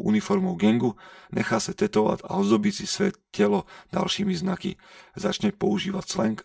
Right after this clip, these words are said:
a přijme zvyky a spôsoby své nové vesnice.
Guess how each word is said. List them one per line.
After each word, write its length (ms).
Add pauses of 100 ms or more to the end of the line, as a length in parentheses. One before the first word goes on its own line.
a 80
přijme 320
zvyky 400
a 80
spôsoby 560 (240)
své 240
nové 240
vesnice. 560